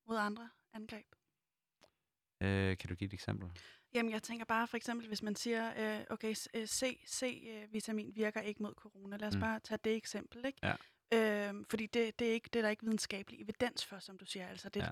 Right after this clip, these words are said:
Speaker 1: det er der ikke, det er ikke vid-, videnskabeligt, øh,
Speaker 2: Mm.
Speaker 1: gennemtestet eller
Speaker 2: Nej.
Speaker 1: efterprøvet.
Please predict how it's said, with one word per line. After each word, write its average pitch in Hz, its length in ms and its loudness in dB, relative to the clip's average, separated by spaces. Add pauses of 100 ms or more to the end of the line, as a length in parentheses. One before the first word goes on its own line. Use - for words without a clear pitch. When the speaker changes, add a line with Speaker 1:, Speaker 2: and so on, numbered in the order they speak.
Speaker 1:
det 214 100 0
er 202 40 2
der 196 40 4
ikke, 196 220 -4
det 208 120 2
er 202 40 0
ikke 202 180 -8
vid-, 208 320 -6
videnskabeligt, 208 640 -6
øh, 196 120 -4
Speaker 2:
Mm. - 60 0 (500)
Speaker 1:
gennemtestet 226 720 6
eller 175 140 -2
Speaker 2:
Nej. 180 80 4
Speaker 1:
efterprøvet. 196 600 -6